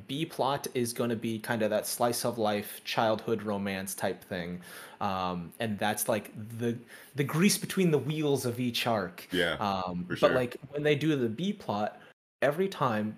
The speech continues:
Speaker 1: they finish it up and they talk about it. Like, they literally, like, "Hey, I wanna clear the air."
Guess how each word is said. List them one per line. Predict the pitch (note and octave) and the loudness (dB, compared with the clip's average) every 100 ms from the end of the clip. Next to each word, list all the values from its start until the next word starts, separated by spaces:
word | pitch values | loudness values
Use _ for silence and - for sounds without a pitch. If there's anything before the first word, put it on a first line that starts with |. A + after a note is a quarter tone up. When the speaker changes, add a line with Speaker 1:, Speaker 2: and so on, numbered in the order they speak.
| - | -4
Speaker 1:
they | A#2+ A#2+ | -2 -2
finish | - - E3 D#3+ - | -2 0 2 4 2
it | C#3 | 2
up | B2 - | 0 0
and | B2 | -2
they | A2+ G#2+ | 0 -2
talk | - C3+ C3+ G#2 | 0 0 0 -2
about | F2 - - | -2 -4 -6
it. | - | -4
Like, | G2+ - | -4 0
they | A2+ | 0
literally, | A#2 C#3 C#3+ C3+ A#2+ | 4 4 6 6 4
like, | G#2+ | 2
"Hey, | - D3 G2 | 4 4 4
I | - B2+ | 2 2
wanna | E3 D#3+ | 2 2
clear | C3+ - D3 B2 | -2 -2 -2 0
the | G#2+ - | -2 0
air." | B2 F#2+ D#2 | 2 0 -4